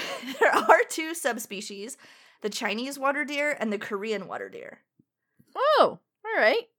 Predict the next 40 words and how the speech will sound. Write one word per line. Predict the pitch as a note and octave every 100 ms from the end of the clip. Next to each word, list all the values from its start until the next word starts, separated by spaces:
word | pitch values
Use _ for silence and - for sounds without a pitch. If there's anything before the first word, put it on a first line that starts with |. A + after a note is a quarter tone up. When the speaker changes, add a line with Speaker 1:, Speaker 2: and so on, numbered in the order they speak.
| -
Speaker 1:
They | A3+ C4
are | B3+
native | C#4+ D4+ A#3+
to | - A3 _ _ _ _ -
Korea | - B3 D#4+ A#3+ E3 G#3
and | G#3 G#3+
China. | A3 F3+ B2 - - _ _ _ _ _ _ _ _ _ _ _ -
Speaker 2:
Fuck. | C#3+ - - -
Speaker 1:
That | -
can't | - A3+
be | G#3+
more | G#3 -
Speaker 2:
<laughs> |
Speaker 1:
clear. | C#4 - B3 - - - - - - _ _
<laughs> | - C5+ - - -
Speaker 2:
I'm | - -
quaking. | - A3+ F3+ E3+ B2+ A#3+ F4+
<laughs> | - B4 - A4+ -
Speaker 1:
That, | - G#3 - -
I | G3
mean, | G3 F#3
they | F3+
nailed | F3+ F#3 F3+ F3+ E3+
that. | A2 C2 - _
Sometimes | - C#4 E4+
they | D#4
Speaker 2:
Shaking | E4+ C#4+ F#4
Speaker 1:
don't |
Speaker 2:
in | G4+
Speaker 1:
nail | G#4
Speaker 2:
my |
Speaker 1:
it. | F#4+
Speaker 2:
boots. | C4 - - - - -
Speaker 1:
That | - G#3+
Speaker 2:
No, | A3+ G#3
Speaker 1:
one |
they | F#3
Speaker 2:
sometimes | A3 D4+ A#3+ -
Speaker 1:
nailed. |
Speaker 2:
they | G#3+